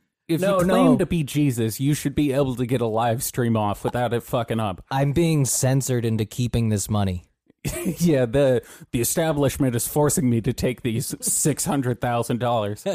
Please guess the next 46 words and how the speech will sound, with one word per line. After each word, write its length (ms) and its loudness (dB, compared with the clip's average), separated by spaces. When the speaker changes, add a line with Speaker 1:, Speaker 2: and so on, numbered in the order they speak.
Speaker 2:
<laughs> 200 -10
Speaker 1:
I 160 0
don't 180 2
want 220 0
this 200 0
money. 320 2
Speaker 2:
We're 180 2
four 240 2
hundred 200 2
thousand 360 2
dollars 320 0
short 220 2
of 60 0
the 80 -2
goal. 300 2
I 100 2
can't 300 -4
do 160 0
it. 160 -4
Speaker 1:
This 200 0
is 160 -4
the 80 -4
burden 400 -2
I 120 -2
was 200 -4
forced 460 -2
to 60 -8
carry. 360 -4
No, 160 0
they 200 0
only, 320 2
they 160 0
only 200 -2
sought 280 -2
out 220 0
to 80 0
raise, 460 0
like, 200 -2
a 80 -6
hundred 320 0
grand. 360 -2
They 60 -6
got 360 -4
way 280 -2
over 300 0
that. 260 -4